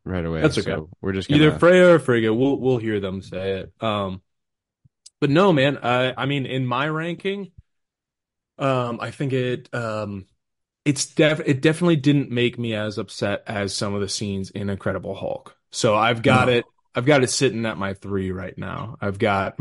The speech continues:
Speaker 2: Iron Man two, Iron Man one, Thor's, and Incredible Hulk.
Speaker 1: That's exactly where I have it, except I,
Speaker 2: Whoa.
Speaker 1: I got Iron
Speaker 2: You've
Speaker 1: Man
Speaker 2: got
Speaker 1: one.
Speaker 2: Iron Man Switch.
Speaker 1: Yeah.
Speaker 2: Yeah, right, right, right.
Speaker 1: Yeah.
Speaker 2: Yeah.
Speaker 1: I, uh,
Speaker 2: Like, it just,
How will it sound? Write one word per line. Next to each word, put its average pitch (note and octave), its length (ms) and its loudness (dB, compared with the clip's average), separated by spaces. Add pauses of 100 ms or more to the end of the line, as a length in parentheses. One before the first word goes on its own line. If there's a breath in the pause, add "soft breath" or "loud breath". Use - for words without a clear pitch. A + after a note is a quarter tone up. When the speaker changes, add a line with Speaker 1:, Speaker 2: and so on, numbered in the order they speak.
(160)
Speaker 2:
Iron A#2+ 200 0
Man A2+ 200 -2
two, G#2 340 -4
Iron G2 260 -6
Man G2 200 -6
one, G2 400 -8 (1800)
Thor's, G#2 480 -2 (520)
and F#2+ 640 -6 (1000)
Incredible G2+ 560 -4 (200)
Hulk. - 300 -16 (840)
Speaker 1:
That's A2 200 0
exactly F#2+ 340 0
where F#2 140 0
I G2 80 0
have F2+ 200 -4
it, E2+ 220 -8 (100)
except A2 300 0
I, A#3 300 4
Speaker 2:
Whoa. G#2+ 420 -2
Speaker 1:
I B2+ 80 4
got B2+ 160 4
Iron A2 120 4
Speaker 2:
You've G#2 140 2
Speaker 1:
Man - 20 -
Speaker 2:
got F#2+ 120 2
Speaker 1:
one. F2 140 0
Speaker 2:
Iron G#2+ 220 0
Man G2+ 180 -6
Switch. F#2 240 -6
Speaker 1:
Yeah. F2 160 -6
Speaker 2:
Yeah, F#2 360 -6
right, A2+ 240 -6
right, G#2+ 80 -8
right. F#2+ 220 -8
Speaker 1:
Yeah. E2 240 -4 (420)
Speaker 2:
Yeah. F#2+ 240 -8
Speaker 1:
I, G#2+ 260 0
uh, G2+ 260 2
Speaker 2:
Like, D#3 120 4
it D#3+ 100 6
just, E3+ 280 2